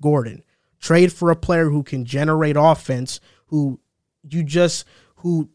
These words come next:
can't just score off of pin downs or screens, who can just create for themselves." I feel like the Suns are missing that. I think it'll haunt them later on in the playoffs. But in this series, I think they can get by. Uh,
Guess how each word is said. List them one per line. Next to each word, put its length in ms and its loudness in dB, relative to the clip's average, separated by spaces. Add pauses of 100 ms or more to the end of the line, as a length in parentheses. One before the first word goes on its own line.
can't 320 -2
just 320 -2
score 540 2
off 280 2
of 180 -6
pin 280 0
downs 340 0
or 80 -4
screens, 460 -2
who 180 -2 (260)
can 140 -2
just 300 -4
create 300 0
for 120 -2
themselves." 680 0 (540)
I 80 -2
feel 160 -4
like 120 2
the 80 0
Suns 260 0
are 80 0
missing 400 0
that. 260 2
I 80 0
think 280 -2
it'll 180 0
haunt 260 0
them 200 0
later 320 2
on 220 2
in 80 -2
the 80 -2
playoffs. 560 2 (240)
But 140 2
in 120 4
this 160 4
series, 400 0
I 120 4
think 320 -2 (300)
they 120 2
can 220 0
get 260 0
by. 420 2 (140)
Uh, 300 -2